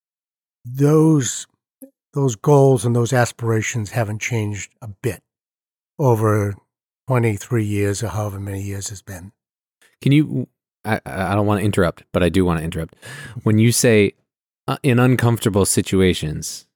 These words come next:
Speaker 2: what does that mean?
Speaker 1: Sure. So, uh, earlier on, and I think it continues, the Survival at Sea, uh, experience in Seattle. Earlier on, um, uh, we had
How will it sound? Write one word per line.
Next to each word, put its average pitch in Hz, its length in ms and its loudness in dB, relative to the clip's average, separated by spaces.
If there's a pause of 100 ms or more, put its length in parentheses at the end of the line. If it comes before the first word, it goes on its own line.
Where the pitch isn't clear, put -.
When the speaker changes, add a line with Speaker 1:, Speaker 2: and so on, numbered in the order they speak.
(520)
Speaker 2:
what 101 100 2
does 90 120 2
that 87 160 0
mean? 82 240 -10 (680)
Speaker 1:
Sure. 151 320 2
So, 139 480 4
uh, 131 440 4 (400)
earlier 147 600 2
on, 131 300 4
and 117 340 0
I 113 60 2
think 123 220 0
it 113 100 -4
continues, 139 720 0
the 127 220 0
Survival 123 540 0
at 110 100 -2
Sea, 127 520 2 (480)
uh, 131 180 -4
experience 123 720 0
in 120 140 0
Seattle. 117 600 -2 (960)
Earlier 165 460 6
on, 123 380 4
um, 117 680 0 (1040)
uh, 120 420 -8 (140)
we 131 300 0
had 117 560 2